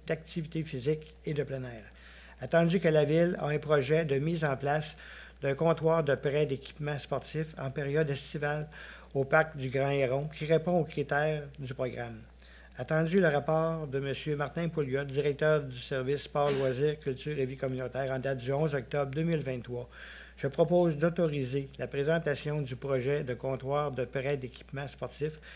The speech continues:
au parc du Grand Héron, à l'unité de loisirs et de sport de la capitale nationale et au ministère de l'Éducation du Québec dans le cadre du programme de soutien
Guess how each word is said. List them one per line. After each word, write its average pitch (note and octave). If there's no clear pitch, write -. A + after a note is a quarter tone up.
au C3
parc D#3
du B2+
Grand B2+
Héron, B2+
à C3
l'unité E3
de D3+
loisirs C#3+
et C#3+
de C3+
sport D#3
de B2+
la B2
capitale D3+
nationale C#3
et C#3+
au D#3
ministère E3
de C3+
l'Éducation D3+
du -
Québec C3+
dans C3
le B2+
cadre D3+
du D3+
programme C#3+
de C3+
soutien D3+